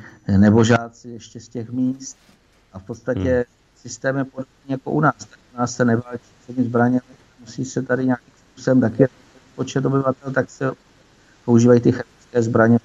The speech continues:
Speaker 1: v těch
Speaker 2: Hmm.
Speaker 1: různých věcech, které se právě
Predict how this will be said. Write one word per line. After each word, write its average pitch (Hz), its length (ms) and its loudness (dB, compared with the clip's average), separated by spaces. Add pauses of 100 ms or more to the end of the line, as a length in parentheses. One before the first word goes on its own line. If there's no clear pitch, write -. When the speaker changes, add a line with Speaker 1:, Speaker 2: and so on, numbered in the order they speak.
(360)
Speaker 1:
v 104 120 -6
těch 101 100 -2
Speaker 2:
Hmm. 101 100 0
Speaker 1:
různých 110 420 0 (540)
věcech, 110 300 2
které 131 340 4
se - 160 -6
právě 123 360 0